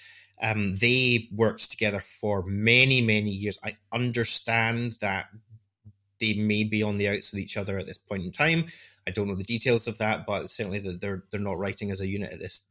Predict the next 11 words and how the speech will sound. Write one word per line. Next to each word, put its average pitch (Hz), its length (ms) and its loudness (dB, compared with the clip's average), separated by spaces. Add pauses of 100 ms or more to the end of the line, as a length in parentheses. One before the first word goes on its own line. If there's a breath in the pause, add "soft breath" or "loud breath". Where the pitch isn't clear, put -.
at 101 60 -12
this 98 100 -10
point 90 220 -8
in - 40 -16
time. 87 180 -10 (640 loud breath)
Um, 107 500 2
but 110 280 2
they 127 580 2 (280)
were, 113 540 4 (560 loud breath)
you - 80 -16
know, - 100 -14